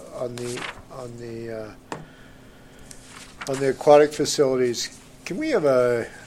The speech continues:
a year-to-date number and then, uh, basically, uh, I'd like to see a running total as well.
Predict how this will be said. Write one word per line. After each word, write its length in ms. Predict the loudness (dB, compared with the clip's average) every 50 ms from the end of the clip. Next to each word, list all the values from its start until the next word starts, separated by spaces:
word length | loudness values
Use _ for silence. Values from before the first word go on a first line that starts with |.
| -20 -20 -20 -20 -16 -12
a 120 | -10 -8 -8
year-to-date 1000 | -8 -10 -10 -8 0 4 6 6 6 6 2 -2 -4 0 0 2 2 2 0 -4
number 460 | -6 -4 -4 -2 0 0 2 2 2
and 240 | 0 -2 -4 -4 -4
then, 220 | -4 -4 -4 -4
uh, 500 | -4 -4 -4 -4 -6 -6 -6 -6 -8 -10 -12 -14 -20 -20 -20 -20 -20 -20 -20 -20 -12 -8
basically, 800 | -6 -6 -4 -6 -8 -10 -12 -12 -10 -8 -8 -8 -8 -8 -8 -10
uh, 160 | -10 -12 -14 -16 -18 -20 -20 -20 -20 -20 -20 -20 -20 -20 -20 -20 -20 -20 -20 -20 -20 -20 -20 -20 -20 -20 -20 -20 -20 -20 -20 -20 -20 -20 -20 -20 -20 -20 -20 -20 -20 -20 -20 -20 -20 -20 -20 -20 -20 -20 -20 -20 -20 -20 -20 -20 -20 -20 -20 -20 -20 -20 -20 -16 -14
I'd 100 | -4 0
like 160 | 0 0 0
to 100 | -2 -6
see 160 | -6 -2 -2 -2
a 80 | -2
running 340 | -2 -4 -6 -8 -10 -12 -12
total 380 | -10 -8 -8 -8 -8 -8 -10 -12
as 220 | -14 -14 -16 -18
well. 280 | -16 -16 -16 -16 -18